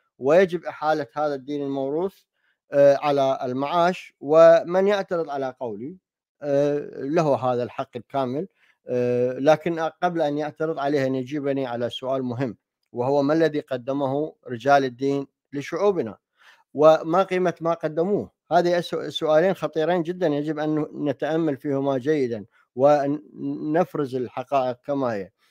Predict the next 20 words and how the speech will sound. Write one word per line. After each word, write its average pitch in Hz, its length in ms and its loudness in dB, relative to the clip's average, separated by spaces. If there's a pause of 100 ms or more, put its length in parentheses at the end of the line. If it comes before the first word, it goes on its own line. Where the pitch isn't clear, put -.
(140)
هؤلاء 170 400 8
لم 180 220 2
ي-، 175 120 -2
لم 165 340 0
يقدموا 147 840 -2
سوى 139 400 2
اللف 131 320 -4
والدوران 127 600 -2
والمناظرات 139 880 0 (360)
وال-، 170 680 0 (540)
يعني 170 500 -4 (220)
حول 165 320 4
قضايا 156 400 6
لا 147 140 4
تمس 147 580 -6
صلب 143 360 -6
حاجات 123 440 -6
الناس. 143 400 -6 (460)
ف-، 151 40 0
آه، 160 680 4